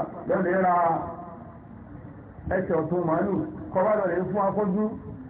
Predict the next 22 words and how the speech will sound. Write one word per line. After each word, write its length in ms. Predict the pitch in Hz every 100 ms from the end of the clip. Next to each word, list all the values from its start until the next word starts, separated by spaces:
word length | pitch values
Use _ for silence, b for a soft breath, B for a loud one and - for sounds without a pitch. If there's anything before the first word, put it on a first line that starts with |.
| - -
tó 120 | 208
tún 180 | 208 196
yọké 260 | 196 214 208 208 - - - - - - - - - -
lójú 320 | 175 196 196
títì 280 | 185 208 196 - - - - - - - - - - - - - -
ní 320 | 170 185 190
agbègbè 380 | 165 180 170 160 165 -
àbí 220 | 143 156 196 196 190
nínú 300 | 190 190 156 147
wa 160 | 147 151
lọ 140 | 151
rẹ̀, 180 | 139 143
àbí 160 | 135 175
bòmínà. 360 | 175 156 151 - - - - - - - - - - - - -
Yọ́ 200 | 156 165
máa 120 | 160
wá 120 | 170
wá 120 | 170 151
afọ́jú 320 | 151 165 156
tó 100 | 160
yọké 300 | 151 151 165
sáré. 220 | 156 139